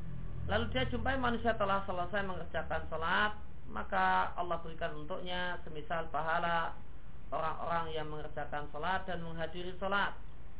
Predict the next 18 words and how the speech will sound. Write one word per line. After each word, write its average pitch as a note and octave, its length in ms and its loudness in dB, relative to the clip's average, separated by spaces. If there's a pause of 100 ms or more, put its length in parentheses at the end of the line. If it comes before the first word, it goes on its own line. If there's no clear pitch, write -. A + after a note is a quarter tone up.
(1040)
tanpa F#3 400 2
mengurangi E3 560 -2
pahala D#3+ 560 2
mereka F#3 720 2 (320)
syai'an E3 480 -2 (240)
sedikit D3+ 320 -4 (160)
pun. - 80 -4 (3000)
Maka - 160 -2
orang F3 320 4
yang, D#3 240 2 (720)
eh, A#2 640 -2
datang G3 400 2
dan E3 240 0
bubar, F3+ 640 2 (160)
namun D#3 320 -2
ini D#3+ 160 -4
tentu D#3 320 -2
tidak - 240 -4